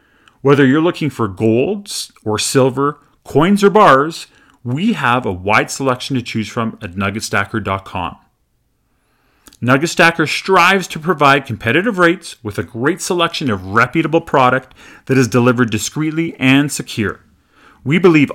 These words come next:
all Canadians should hold gold or silver in your portfolio, creating a healthy balance. Unlike paper money or stocks, bullion has stood the test of time as a reliable store of value.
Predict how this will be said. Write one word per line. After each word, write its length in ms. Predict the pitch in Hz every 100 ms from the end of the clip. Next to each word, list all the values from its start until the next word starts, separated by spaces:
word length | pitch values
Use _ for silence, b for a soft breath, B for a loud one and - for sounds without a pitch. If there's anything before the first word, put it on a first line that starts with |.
| -
all 280 | 127 170 202
Canadians 540 | - 214 202 190 190
should 160 | - 123
hold 500 | - 143 107 98 92
gold 380 | 117 135 165
or 240 | 151 131 165
silver 480 | - 170 147 135 135
in 160 | 123 131
your 180 | 151 156
portfolio, 800 | - 170 - 151 240 170 - _ _ _ _
creating 500 | - 143 143 143 123
a 60 |
healthy 400 | - 135 143 160
balance. 640 | 120 101 101 73 - - - b b b b _
Unlike 400 | 151 180 208 208
paper 260 | 185 196 190
money 280 | 156 160 135
or 60 |
stocks, 520 | 120 - 127 117 -
bullion 500 | 107 98 139 156 143
has 160 | 127 135
stood 360 | - 117 113 113 b b
the 80 | -
test 400 | - - 143 -
of 140 | 160 -
time 360 | - 117 113 -
as 180 | 95
a 40 | 95
reliable 720 | 87 90 98 117 123 117 117
store 460 | - - 101 98
of 160 | - 101
value. 580 | 92 90 80 95 82